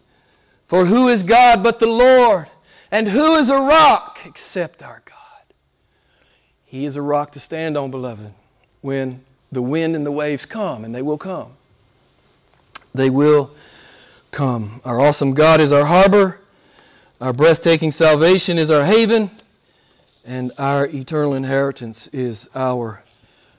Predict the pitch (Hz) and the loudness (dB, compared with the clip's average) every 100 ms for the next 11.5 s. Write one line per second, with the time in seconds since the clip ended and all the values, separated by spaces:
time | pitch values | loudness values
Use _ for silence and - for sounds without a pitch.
0 | _ _ - 147 139 131 123 147 165 - | _ _ -6 -2 -2 -4 -2 2 2 0
1 | 185 190 202 240 220 156 143 170 170 _ | -2 0 0 0 0 -4 0 0 -2 _
2 | - 175 180 165 151 185 180 - 185 165 | -4 -2 -2 -4 -4 -2 -2 -4 -6 0
3 | 208 202 190 165 151 135 _ _ _ _ | 0 0 -2 -2 -4 -6 _ _ _ _
4 | _ _ _ - 147 143 127 - - 196 | _ _ _ -4 0 2 0 -4 0 2
5 | 190 - 233 254 254 240 - _ _ - | 2 2 4 4 4 0 -6 _ _ -20
6 | _ - 156 151 139 147 _ _ _ _ | _ -4 2 4 2 -2 _ _ _ _
7 | _ _ _ _ - 208 208 180 185 196 | _ _ _ _ 0 4 4 4 4 6
8 | 220 233 233 240 - 190 180 185 - 185 | 6 6 4 4 2 0 2 2 -2 -2
9 | 165 175 196 208 185 - 208 196 208 - | 0 2 4 4 2 2 2 2 0 0
10 | 214 - 214 - 220 165 151 170 175 190 | -2 -2 -2 -2 -6 -4 -2 0 0 2
11 | 185 185 185 196 185 | 2 2 0 -2 -4